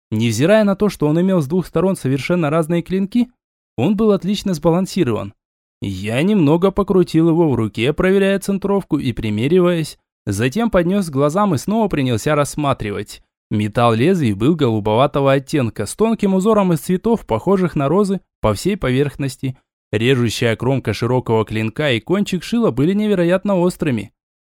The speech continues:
"Ого!" – с невольным уважением сказал я, осторожно попробовав пальцем остроту кончика. "Да, господин, невероятное качество!" –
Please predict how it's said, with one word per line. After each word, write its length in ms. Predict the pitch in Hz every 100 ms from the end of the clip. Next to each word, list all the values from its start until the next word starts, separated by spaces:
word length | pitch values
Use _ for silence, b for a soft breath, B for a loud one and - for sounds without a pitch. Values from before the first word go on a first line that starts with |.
| _
"Ого!" – 880 | - 101 107 139 185 185 147 143 165 _
с 140 | - 135
невольным 460 | 160 180 160 143
уважением 520 | 143 151 151 156 131
сказал 420 | 123 - 123 131 117
я, 340 | 123 190 208 _ _ -
осторожно 560 | 104 - 117 151 131
попробовав 600 | 113 104 113 170 208 196
пальцем 380 | - 151 190 202
остроту 420 | 196 156 139 185
кончика. 560 | - 143 147 143 127 104 _ _ _ -
"Да, 580 | 95 104 117 143 156
господин, 720 | 143 160 - 165 139 143 107 - -
невероятное 960 | 107 104 139 147 135 120 127 147 143 131
качество!" – 680 | 143 127 117 - 104 101